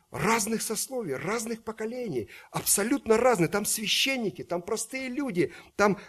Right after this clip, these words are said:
описано, что один, э, был такой Узиил, серебряник.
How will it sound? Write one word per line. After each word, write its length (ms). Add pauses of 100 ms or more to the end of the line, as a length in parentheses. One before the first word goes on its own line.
описано, 640 (680)
что 260
один, 380 (260)
э, 240
был 460 (260)
такой 540
Узиил, 540
серебряник. 840